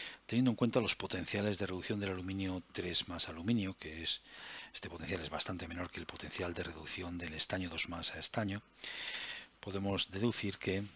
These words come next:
el aluminio metálico se oxidará a aluminio tres más en presencia de iones dos más. Por tanto, el aluminio no será estable y, por tanto, no será un buen recipiente.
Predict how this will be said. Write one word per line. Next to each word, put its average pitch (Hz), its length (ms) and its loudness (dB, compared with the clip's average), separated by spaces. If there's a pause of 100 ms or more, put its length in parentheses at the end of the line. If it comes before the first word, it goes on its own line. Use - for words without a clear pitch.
el 95 140 2
aluminio 95 400 2
metálico 95 460 0
se - 160 6
oxidará 90 400 0
a 95 40 4
aluminio 90 320 -4
tres 87 220 -2
más 90 200 0
en 95 60 -4
presencia 87 600 -2 (460)
de 90 80 -4
iones 85 340 -4
dos - 240 -2
más. 110 260 2
Por - 160 -10
tanto, 85 440 -6 (580)
el - 100 0
aluminio 82 480 0
no 85 140 -2
será 85 480 4 (400)
estable 98 400 6
y, 95 60 0
por - 160 -6
tanto, 85 280 -2
no 82 240 -4
será 78 420 2
un 87 220 -6
buen 82 200 -2
recipiente. - 580 0